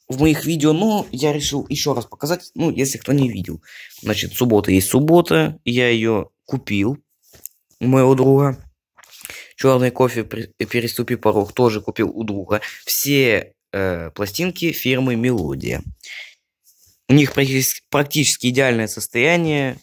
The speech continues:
практически не царапанные. Ария, Ге-, Герой Асфальта. Вот это прям классная пластиночка.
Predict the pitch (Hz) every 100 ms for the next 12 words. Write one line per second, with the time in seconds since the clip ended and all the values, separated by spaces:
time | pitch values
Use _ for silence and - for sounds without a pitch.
0 | _ - 120 139 - 117 113 113 117 104
1 | 90 85 82 80 - - - - 131 120
2 | 110 104 113 - 113 123 120 117 - 98
3 | - 87 87 113 120 113 107 107 98 98
4 | _ _ _ _ - 110 101 - 123 -
5 | 139 - 139 139 - 151 143